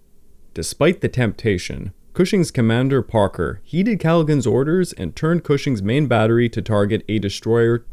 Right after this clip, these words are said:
two thousand yards starboard, while her twenty millimeter machine guns peppered Heiau and she launched torpedoes to port. Many of the Japanese gunners found the Cushing early on and maimed her engineering plant.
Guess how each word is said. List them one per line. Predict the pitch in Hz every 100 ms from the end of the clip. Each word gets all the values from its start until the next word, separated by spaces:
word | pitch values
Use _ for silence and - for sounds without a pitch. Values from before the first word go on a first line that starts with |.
| - -
two | -
thousand | 165 135 113 101
yards | 90 95 98 - -
starboard, | 151 139 90 82 69 98
while | 92 110
her | 110 95
twenty | - 151 160
millimeter | 135 131 127 123 113
machine | 98 - 123
guns | 101 90 90
peppered | - 131 - 123
Heiau | 107 110 110 110 117 113 - - -
and | 98 101
she | - 101
launched | 90 87 -
torpedoes | 90 104 85 82
to | -
port. | - 120 92 - - - - - - - - - -
Many | - 165
of | 196
the | 127
Japanese | 107 123 117 104 90
gunners | 98 107 113 -
found | 113 110
the | 90
Cushing | - 117 - 107 -
early | 127 151 117
on | 90 76 55 - -
and | 85
maimed | 98 143 160
her | 123 -
engineering | 110 110 110 98 90
plant. | 78 90 85 92 -